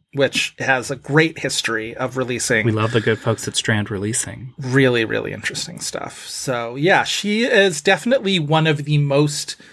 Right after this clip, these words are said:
Speaker 1: interesting indie filmmakers around, and I really love her. Um,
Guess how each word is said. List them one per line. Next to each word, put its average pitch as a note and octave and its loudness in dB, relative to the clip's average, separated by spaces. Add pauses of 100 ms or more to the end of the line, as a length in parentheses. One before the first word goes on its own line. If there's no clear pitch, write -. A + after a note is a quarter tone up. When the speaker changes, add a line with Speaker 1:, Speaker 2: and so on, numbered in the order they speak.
(460)
Speaker 1:
interesting D#3 2
indie C3 -4
filmmakers B2 -10
around, - -10 (100)
and C3 -6 (880)
I D3+ -2
really G#3 0
love B3 -4
her. - -14 (580)
Um, F3 6